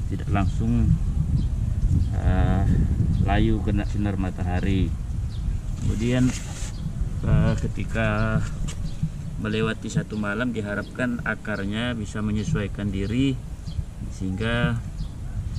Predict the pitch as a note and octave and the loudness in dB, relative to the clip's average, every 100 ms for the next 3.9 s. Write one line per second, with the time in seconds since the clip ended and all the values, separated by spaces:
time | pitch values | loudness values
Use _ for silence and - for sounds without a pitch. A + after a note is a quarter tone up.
0 | - - - - - - - G2+ G2+ G2 | -4 -6 -10 -8 -6 -6 -4 -2 -2 -2
1 | G#2+ G#2+ G#2+ G#2+ G#2+ G#2 G#2 - - - | -2 -2 -2 -2 -2 -2 -4 -4 -8 -8
2 | - - - - - - - - - - | -10 -10 -10 -12 -12 -12 -12 -12 -12 -10
3 | - - - E2+ F#2+ F#2+ A#2 A2+ | -10 -8 -4 -2 -2 0 0 2